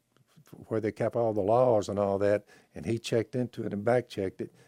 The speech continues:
and he's the one that kinda came up with the date, oh, Dionysius, Eusebius Dionysius, I think his name was,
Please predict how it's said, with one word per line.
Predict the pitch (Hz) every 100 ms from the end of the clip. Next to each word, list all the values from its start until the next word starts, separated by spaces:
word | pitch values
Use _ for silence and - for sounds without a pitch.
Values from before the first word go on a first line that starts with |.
| _
and | -
he's | 107 113
the | 117
one | 107 95
that | 92
kinda | - 98 92
came | - 107 104
up | -
with | 92
the | -
date, | 95 107 98 90 _ _ -
oh, | 98 95 _ _ _ _ _ _ _ _ 104
Dionysius, | - 95 120 113 104 - 113 110 101 -
Eusebius | 101 101 101 - 147 139 127 117 -
Dionysius, | 117 110 120 123 104 - 139 123 87
I | 98
think | 95 107
his | 98 95
name | 104 98
was, | 95 101